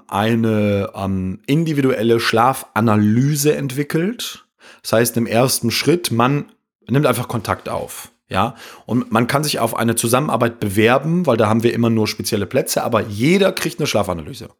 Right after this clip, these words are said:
Also das kriegt jeder, ob wir, also am Ende entscheiden wir, passt das zusammen mit dem Kunden? Wollen wir weiter in den Prozess gehen, ja oder nein? So, und du kommst zu uns, machst diese Schlafanalyse mit uns,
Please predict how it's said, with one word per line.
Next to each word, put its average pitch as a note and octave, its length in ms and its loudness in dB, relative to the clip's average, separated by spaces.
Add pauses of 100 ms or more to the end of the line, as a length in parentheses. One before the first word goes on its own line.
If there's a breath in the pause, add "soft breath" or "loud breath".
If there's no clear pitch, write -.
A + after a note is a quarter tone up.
(160)
Also A2 220 -2
das C#3+ 200 0
kriegt C#3+ 220 -2
jeder, D3+ 320 4 (240 loud breath)
ob - 260 0
wir, C#3+ 220 4
also B2 160 2
am C3 80 0
Ende D#3 180 2
entscheiden D3 560 0
wir, C3+ 120 2
passt - 500 -2
das A#2+ 280 0
zusammen A#2+ 340 2
mit A#2 100 -2
dem G#2 120 -4
Kunden? - 400 -4 (760 loud breath)
Wollen B2+ 160 2
wir A#2+ 100 2
weiter A#2 220 0
in B2 100 2
den - 20 -6
Prozess A2 380 -2
gehen, G#2 140 -4
ja G2+ 120 0
oder F2 120 -4
nein? D#2+ 300 -12 (380)
So, D3+ 100 -2
und C#3 60 2
du B2+ 60 -2
kommst E3 320 0
zu E3 80 2
uns, D#3+ 320 -2
machst A#2 280 -2
diese A2 360 0
Schlafanalyse B2 720 2
mit G#2+ 160 0
uns, G#3 480 0